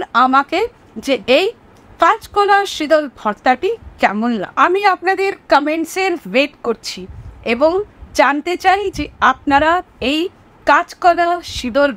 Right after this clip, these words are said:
ভর্তাটি বানালেন কি না। তো আমায় দিন আজকের ওর জন্যে অনুমতি, আরেকবার আসছি আরেকটা নতুন রেসিপি নিয়ে। আর এখনো পর্যন্ত যদি আমার চ্যানেলটাকে আপনি সাবস্ক্রাইব না করে থাকুন, তাহলে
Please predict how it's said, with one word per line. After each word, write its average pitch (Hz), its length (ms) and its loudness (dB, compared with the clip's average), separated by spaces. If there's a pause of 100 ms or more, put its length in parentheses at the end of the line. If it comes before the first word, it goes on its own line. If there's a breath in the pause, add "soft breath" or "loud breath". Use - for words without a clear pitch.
ভর্তাটি 220 420 -2 (180)
বানালেন 202 460 0 (120)
কি 302 160 0
না। 160 100 -12 (960)
তো 247 60 -2 (160)
আমায় 285 360 4
দিন 320 120 0 (240)
আজকের 233 400 -4
ওর 214 100 -6 (120)
জন্যে 208 240 -2 (260)
অনুমতি, 294 420 0 (580 loud breath)
আরেকবার 392 440 2 (120)
আসছি 359 300 -6 (300)
আরেকটা 269 360 0 (220)
নতুন 427 300 0 (200)
রেসিপি 208 460 -6
নিয়ে। 175 160 -6 (380 loud breath)
আর 233 80 2 (200)
এখনো 427 380 -2
পর্যন্ত 392 360 0 (180)
যদি 294 180 -2 (120)
আমার 285 240 2
চ্যানেলটাকে 226 540 0
আপনি 233 220 -4
সাবস্ক্রাইব 196 360 -4 (140)
না 269 80 4 (100)
করে 370 240 -4
থাকুন, 370 260 0 (340 loud breath)
তাহলে 277 240 0